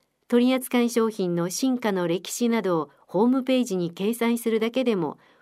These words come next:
訪問者からの信頼度を高めることができます。物語性は、お客様のほか、マスコミを注目させる要素にもなります。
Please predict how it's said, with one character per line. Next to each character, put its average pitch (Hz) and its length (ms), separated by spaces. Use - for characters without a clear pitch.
訪 202 200
問 202 200
者 180 160
か 170 120
ら 160 80
の 143 140
信 220 280
頼 240 220
度 175 140
を 139 80
高 196 260
め 208 120
る 180 120
こ 180 120
と 285 120
が 254 140
で 123 80
き - 160
ま - 120
す。 - 160
物 185 280
語 208 140
性 170 260
は、 147 180
お 180 100
客 254 200
様 214 220
の 180 140
ほ 170 140
か、 170 220
マ 175 140
ス 170 100
コ 294 160
ミ 294 140
を 269 100
注 254 240
目 294 220
さ 262 160
せ 254 140
る 233 120
要 269 200
素 240 160
に 240 120
も 247 120
な 156 120
り - 100
ま - 120
す。 - 200